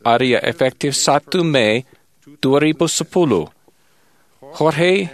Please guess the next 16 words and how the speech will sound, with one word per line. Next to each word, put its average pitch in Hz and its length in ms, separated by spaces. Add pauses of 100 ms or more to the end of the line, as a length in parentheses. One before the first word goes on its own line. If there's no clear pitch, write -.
(160)
M. 143 240 (240)
Alvarado, 107 720 (640)
Homero 147 560 (160)
S. 135 320 (240)
Amato, 117 720 (480)
Manuel 139 480 (320)
Araiz, 110 600 (340)
Jorge 170 640
de 139 240 (320)
Aravilaga, 113 960 (560)
Marcelo 147 640 (160)
Bofarini, 131 800 (880)
Fernando 147 480
I 135 240
Calderon, 135 640 (800)
Gabriel 139 560